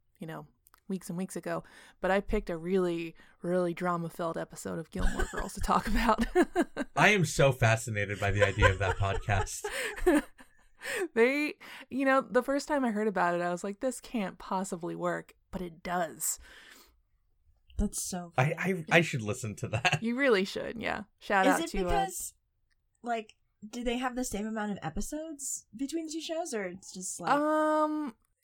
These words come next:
Speaker 1: yeah, somehow it kinda works out. I think a couple of times they've combined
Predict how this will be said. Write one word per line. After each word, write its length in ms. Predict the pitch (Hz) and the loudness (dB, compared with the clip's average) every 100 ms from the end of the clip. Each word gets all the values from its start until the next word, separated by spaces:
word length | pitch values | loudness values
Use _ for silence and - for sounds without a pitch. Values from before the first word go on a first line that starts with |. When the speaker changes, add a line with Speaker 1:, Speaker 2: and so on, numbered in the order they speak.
| _ | _
Speaker 1:
yeah, 200 | - 302 - | -10 -8 -6
somehow 500 | - 311 359 415 403 | 0 0 0 -2 -2
it 140 | - | -4
kinda 360 | - 302 311 285 | -6 -4 -2 -2
works 380 | 240 247 - 233 | -2 -4 -4 2
out. 240 | 233 240 | 2 2
I 60 | 226 | -2
think 200 | 294 277 | -4 -8
a 60 | |
couple 280 | - 233 220 | -6 -4 -2
of 40 | 214 | -4
times 380 | - 208 202 196 | -4 -4 -2 -4
they've 240 | 190 185 | -6 -6
combined 720 | - 180 170 170 175 175 180 | -6 -4 -4 -4 -4 -6 -8